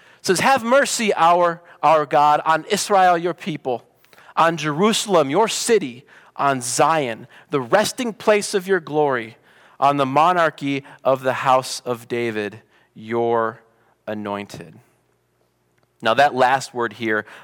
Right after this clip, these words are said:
anointed, is something special in Judaism.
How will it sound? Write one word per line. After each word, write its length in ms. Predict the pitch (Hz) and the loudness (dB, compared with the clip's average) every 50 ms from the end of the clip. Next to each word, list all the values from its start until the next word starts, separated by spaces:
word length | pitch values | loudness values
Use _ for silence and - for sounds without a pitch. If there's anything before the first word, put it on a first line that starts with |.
| - - | -12 -6
anointed, 560 | 123 117 117 113 123 127 135 143 - 127 110 | -4 -4 -2 0 0 0 0 -2 -6 -8 -8
is 80 | 113 - | -6 -6
something 340 | - 170 160 - 165 165 160 | -6 -6 -8 -8 -10 -8 -6
special 680 | - - - - 165 - - - 160 123 110 101 - _ _ _ _ _ _ _ _ _ | -6 -4 -2 -4 -4 -4 -4 -6 -4 -6 -6 -8 -10 _ _ _ _ _ _ _ _ _
in 160 | - 107 110 | -14 -14 -14
Judaism. 680 | 104 110 113 110 107 110 107 104 101 95 95 95 98 98 | -12 -12 -10 -10 -8 -8 -8 -8 -8 -8 -10 -12 -14 -16